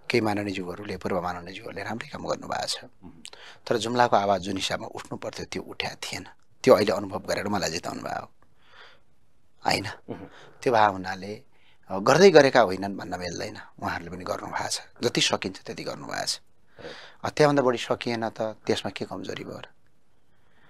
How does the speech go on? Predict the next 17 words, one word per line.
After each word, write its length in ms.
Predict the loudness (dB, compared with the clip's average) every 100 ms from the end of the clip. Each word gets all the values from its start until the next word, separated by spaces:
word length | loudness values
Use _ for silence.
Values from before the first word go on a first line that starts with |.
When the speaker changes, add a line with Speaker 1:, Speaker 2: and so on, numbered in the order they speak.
| -12 4
Speaker 1:
जो 140 | 6
Speaker 2:
गर्न 180 | 10 10
Speaker 1:
मान्छे 160 | 10 6
Speaker 2:
सक्ने 200 | 4 4
आफ्नो 180 | 4
क्षमताले 400 | 2 4 10 10
Speaker 1:
हो। 60 | 10
Speaker 2:
भएसम्म, 360 | 8 6 4 4
आफ्नो 180 | 2
ल्यागतले 400 | 6 6 6 4
Speaker 1:
अह। 320 | 0 0 -4 2
Speaker 2:
भएसम्म 380 | 4 4 4 4
Speaker 1:
अब 60 |
Speaker 2:
गर्ने। 200 | 12 12
Speaker 1:
क्षमता 400 | 10 6 8 8
हुँदा 260 | 4 8 6
हुँदै 540 | 6 6 4 4 -2